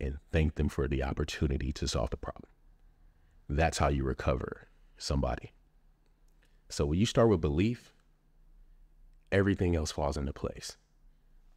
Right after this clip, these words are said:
Listen. Now, now leaders, I'm telling you, listening is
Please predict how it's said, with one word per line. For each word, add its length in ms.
Listen. 340
Now, 280
now 240
leaders, 440
I'm 160
telling 260
you, 60
listening 440
is 220